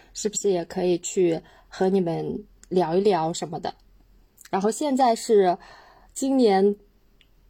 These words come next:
看了那个东北作家的几本书，就特别特别想去东北，就对东北很感兴趣，想去自己去一些城市去感受。所以现在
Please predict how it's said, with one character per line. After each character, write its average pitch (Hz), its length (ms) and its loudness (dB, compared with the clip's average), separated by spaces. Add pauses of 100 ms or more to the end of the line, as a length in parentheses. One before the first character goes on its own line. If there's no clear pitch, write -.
(300)
看 269 280 2
了 202 200 4
那 196 180 2
个 180 140 0
东 277 280 0
北 214 160 4
作 214 200 2
家 202 180 2
的 190 80 2
几 190 160 0
本 190 180 2
书， 190 240 0
就 202 160 0
特 277 240 -2
别 202 120 2
特 214 160 0
别 175 360 -2 (600)
想 190 260 -4
去 220 100 0
东 220 280 2
北， 185 280 -2 (240)
就 190 140 -2
对 202 280 4
东 220 220 0
北 196 140 0
很 196 160 0
感 180 180 0
兴 208 240 -2
趣， - 160 -4
想 185 240 -4
去 196 160 -4
自 247 240 -6
己 - 320 -6 (200)
去 185 500 2
一 208 80 -2
些 208 180 4
城 180 240 -4
市 175 280 0
去 - 200 -4
感 160 240 -2
受。 175 200 -4
所 190 180 2
以 196 80 6
现 208 240 0
在 175 240 -2